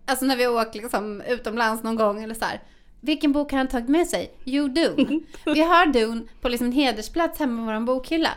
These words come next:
Speaker 2: Mm.
Speaker 1: Den är så här helt så här tummad och liksom ser så här superläst ut. Nej,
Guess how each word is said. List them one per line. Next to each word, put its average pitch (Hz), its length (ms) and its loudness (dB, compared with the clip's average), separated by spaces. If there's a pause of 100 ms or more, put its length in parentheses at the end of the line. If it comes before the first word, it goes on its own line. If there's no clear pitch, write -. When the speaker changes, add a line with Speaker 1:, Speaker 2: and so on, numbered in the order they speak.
Speaker 2:
Mm. 214 140 2
Speaker 1:
Den 269 120 4
är 302 100 4
så 339 80 0
här 277 80 2
helt 202 220 -4
så 220 60 -4
här 196 80 -4
tummad 269 840 2
och 214 80 0
liksom 220 280 -6
ser 226 160 -2
så 226 120 -2
här 202 60 0
superläst 294 880 2
ut. 202 160 -8 (420)
Nej, 359 360 0